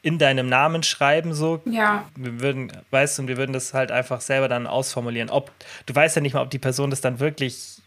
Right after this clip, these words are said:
Speaker 1: selber
Speaker 2: Mhm.
Speaker 1: macht oder ob die da nicht was für die vorbereiten und der sagt dann, okay, passt, setz ich mal einen Haken drunter, so.
Speaker 2: Ja,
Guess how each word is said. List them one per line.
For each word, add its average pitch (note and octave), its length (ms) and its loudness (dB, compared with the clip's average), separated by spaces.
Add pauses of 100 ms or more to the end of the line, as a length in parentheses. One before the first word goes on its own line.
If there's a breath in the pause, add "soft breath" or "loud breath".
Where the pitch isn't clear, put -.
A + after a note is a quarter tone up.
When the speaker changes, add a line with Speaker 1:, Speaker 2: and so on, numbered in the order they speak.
Speaker 1:
selber D3 380 4
Speaker 2:
Mhm. A2 80 4
Speaker 1:
macht - 160 2
oder B2 140 -2
ob A#2 100 -8
die B2 100 -4
da B2 160 4
nicht B2 180 -4
was B2+ 160 -2
für C3 120 -4
die B2 80 -4
vorbereiten C3 680 2
und B2 160 -4
der B2 140 2
sagt B2 240 -2
dann, B2 100 -4
okay, B2 240 -4
passt, C3 320 -6
setz B2+ 200 -6
ich - 60 -20
mal B2 120 -4
einen A#2+ 100 -2
Haken B2+ 320 2
drunter, B2 340 -4
so. A2 260 -6 (760 soft breath)
Speaker 2:
Ja, G3+ 320 4